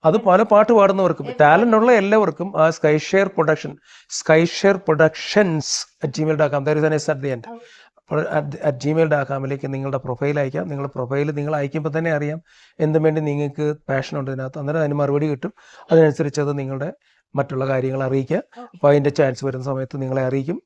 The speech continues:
Speaker 1: ഓഡിഷൻ ചെയ്യും.
Speaker 2: ഓക്കെ.
Speaker 1: നിങ്ങൾക്ക്, ആ, എല്ലാവരെയും വെക്കണം. അങ്ങനെ ആരോടും, എല്ലാവർക്കും ചാൻസ് ആണ്.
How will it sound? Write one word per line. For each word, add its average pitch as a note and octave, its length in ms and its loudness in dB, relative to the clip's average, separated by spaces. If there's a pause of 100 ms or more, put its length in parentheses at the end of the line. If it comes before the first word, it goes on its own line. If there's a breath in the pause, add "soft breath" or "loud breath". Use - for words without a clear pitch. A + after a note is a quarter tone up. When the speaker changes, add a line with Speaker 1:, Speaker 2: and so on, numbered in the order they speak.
Speaker 1:
ഓഡിഷൻ C3 360 -6
ചെയ്യും. C3 280 -6 (140)
Speaker 2:
ഓക്കെ. - 420 -18
Speaker 1:
നിങ്ങൾക്ക്, C3 440 -8
ആ, B2+ 180 -4
എല്ലാവരെയും C#3 480 2
വെക്കണം. C3+ 220 -6
അങ്ങനെ B2+ 180 -8
ആരോടും, D3+ 460 0
എല്ലാവർക്കും G3 560 4
ചാൻസ് D#3+ 320 0
ആണ്. C#3+ 220 -2